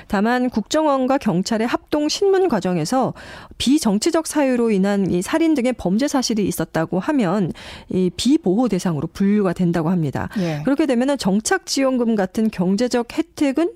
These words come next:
Speaker 1: 주어지지 않는데요. 어, 별도로 우리 검찰의 수사나 재판 없이, 어, 한국 사회로 편입이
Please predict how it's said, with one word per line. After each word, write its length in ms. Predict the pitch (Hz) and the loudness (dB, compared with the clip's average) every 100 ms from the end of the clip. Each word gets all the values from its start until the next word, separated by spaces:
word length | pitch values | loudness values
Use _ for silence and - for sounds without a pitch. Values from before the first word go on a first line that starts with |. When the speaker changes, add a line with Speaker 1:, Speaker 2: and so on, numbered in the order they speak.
| - | -8
Speaker 1:
주어지지 460 | - 190 175 175 - | -2 0 0 0 0
않는데요. 640 | 180 196 190 160 254 170 - - - - | 2 2 2 0 0 -2 -4 -14 -14 -8
어, 140 | - 185 | -4 -2
별도로 440 | 208 226 302 311 | 0 0 2 2
우리 180 | 208 269 | 2 2
검찰의 520 | 214 185 214 269 269 | 2 0 2 0 0
수사나 400 | 302 294 277 285 | 0 0 2 0
재판 460 | - 190 - 285 269 | -2 -6 0 0 0
없이, 680 | 160 185 - - - 330 349 - - - | -2 -4 -2 -4 2 2 2 -4 -18 -8
어, 160 | 170 165 | -4 -2
한국 360 | 247 254 254 | -2 -2 -2
사회로 320 | - 208 180 185 | -2 0 0 -2
편입이 540 | - 254 233 190 - | -2 -2 0 -2 -4